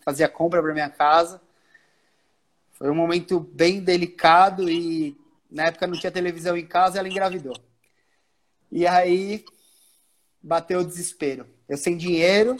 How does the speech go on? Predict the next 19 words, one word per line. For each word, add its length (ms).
começando 540
um 40
negócio 380
que 80
eu 40
não 60
sabia 260
nem 120
o 20
que 80
eu 40
tava 220
fazendo. 680
Ela 240
grávida, 840
eu, 400
cara, 360
foi 200
assim, 480